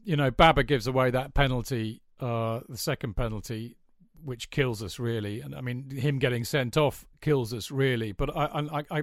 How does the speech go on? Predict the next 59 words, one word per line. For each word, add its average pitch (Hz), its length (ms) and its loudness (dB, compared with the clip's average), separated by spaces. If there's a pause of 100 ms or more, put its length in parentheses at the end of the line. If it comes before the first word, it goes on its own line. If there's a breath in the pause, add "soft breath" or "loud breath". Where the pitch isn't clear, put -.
I 160 80 0
don't 175 180 4
know 160 100 4
who 156 120 4
the 135 80 -2
report's 139 440 0
from. 143 200 -2
I'm 127 100 -4
reading 135 200 0
one 127 100 -2
of 117 40 -6
the 120 60 -4
newspaper 123 540 -4
reports 123 480 -4
here. 101 220 -8 (680 soft breath)
Just - 200 -16
whizzing 120 320 -4
down 113 220 -4
to - 80 -12
see 127 140 -6
if 107 80 -6
it'll 120 140 -14
tell 127 240 -4
me. 135 140 -4
No, 120 200 -4
it 117 100 -6
won't. 117 300 -4
But 139 140 -6 (400 soft breath)
what 180 180 -4
they 160 120 2
say 151 340 2
about 131 500 -2
it, 117 340 -10
of 110 160 -10
course, - 180 -16
I 123 40 -12
now 110 160 -10
lost 107 180 -10
my 110 80 -8
place. 113 160 -8
Here 143 100 -4
we 135 60 -2
go. 113 140 -2 (440 soft breath)
"Chelsea's 196 480 2
brave 165 440 6
but - 120 0
ultimately 160 540 0
naive 147 560 2
challenge 139 460 0
was 120 240 -4
over," 117 540 2 (540)
basically, 117 380 -6
when 110 220 -6
Babiaro 113 480 -2
dismissed 113 300 -10
it. 139 60 -8
I 160 60 -4
like 180 300 4
that. 104 240 -6